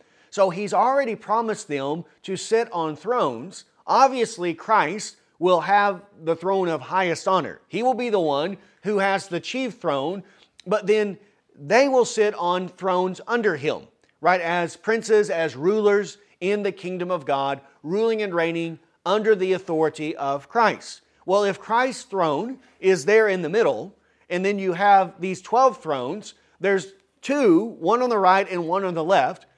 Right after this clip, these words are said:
that are going to be in closer proximity to Christ.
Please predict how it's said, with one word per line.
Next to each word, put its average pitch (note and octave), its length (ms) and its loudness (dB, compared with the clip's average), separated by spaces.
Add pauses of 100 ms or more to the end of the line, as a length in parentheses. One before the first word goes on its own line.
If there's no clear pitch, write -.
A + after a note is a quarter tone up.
(160)
that F#3+ 200 2
are G3 100 4
going G#3 240 -4
to G3 120 -6
be E3 400 -4 (100)
in F3 140 -6
closer A3 440 -2
proximity F3+ 960 -6 (180)
to A3+ 100 -6
Christ. - 540 0